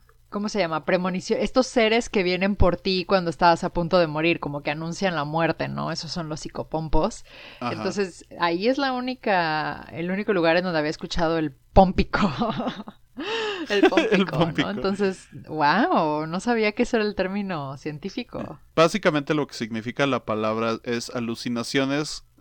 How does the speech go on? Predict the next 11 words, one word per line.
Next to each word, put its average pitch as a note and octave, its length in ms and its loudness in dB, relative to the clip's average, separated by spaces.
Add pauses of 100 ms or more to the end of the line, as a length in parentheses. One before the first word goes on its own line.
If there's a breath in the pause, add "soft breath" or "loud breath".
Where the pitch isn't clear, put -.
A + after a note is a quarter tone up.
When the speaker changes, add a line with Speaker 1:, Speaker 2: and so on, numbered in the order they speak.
(280)
Speaker 2:
causadas C3 720 2
por A#2+ 160 -6
el A2 100 -6
estado A#2+ 320 -4
de A2+ 80 -4
hipnosis. - 720 -8 (100)
Tal B2+ 180 2
cual D3 220 4
Wikipedia C3+ 800 2
Speaker 1:
Ujú. - 100 -20
Speaker 2:
dice, G#2 540 0